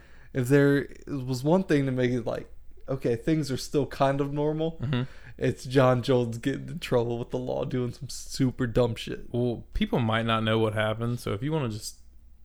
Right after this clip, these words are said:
Speaker 2: throw
Speaker 1: Oh,
Speaker 2: a
Speaker 1: yeah,
Speaker 2: quick
Speaker 1: okay.
Speaker 2: gist out.
Speaker 1: Yeah, no, look, and there's body cam footage. John Jones got arrested for a D U I.
Speaker 2: Of course there's body cam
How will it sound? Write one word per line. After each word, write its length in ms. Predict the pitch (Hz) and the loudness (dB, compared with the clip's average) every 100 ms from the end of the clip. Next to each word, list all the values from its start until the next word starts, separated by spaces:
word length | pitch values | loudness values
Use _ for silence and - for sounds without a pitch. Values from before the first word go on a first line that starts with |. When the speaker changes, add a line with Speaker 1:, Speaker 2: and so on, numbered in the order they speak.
| - - - - | -20 -20 -18 4
Speaker 2:
throw 140 | 117 | 6
Speaker 1:
Oh, 20 | |
Speaker 2:
a 40 | 117 | 6
Speaker 1:
yeah, 80 | 123 | 6
Speaker 2:
quick 160 | 117 104 | 2 2
Speaker 1:
okay. 80 | - | 4
Speaker 2:
gist 360 | 113 113 - | 6 6 2
out. 380 | 120 120 127 - - | 0 0 -2 -6 -8
Speaker 1:
Yeah, 260 | 202 202 135 | 6 8 8
no, 180 | 156 | 6
look, 400 | 135 131 123 - - | 4 4 2 -2 -4
and 120 | 135 | 2
there's 160 | 123 110 | 2 2
body 300 | 107 120 123 | 4 4 4
cam 300 | 139 127 123 | 4 4 2
footage. 380 | - 139 127 | 0 0 -2
John 260 | 135 170 196 | 4 6 8
Jones 280 | 180 160 127 | 6 4 2
got 220 | 147 139 | 6 6
arrested 440 | 131 120 110 127 120 | 6 0 -2 -8 -6
for 140 | 127 | -4
a 60 | 120 | -2
D 140 | 120 | -2
U 320 | 131 147 139 | -2 -2 -2
I. 60 | - | -2
Speaker 2:
Of 60 | - | 4
course 240 | 147 143 | 6 6
there's 260 | - 139 - | 4 -2 -2
body 300 | - - - | -2 -4 -4
cam 460 | - - - - | -6 -8 -10 -10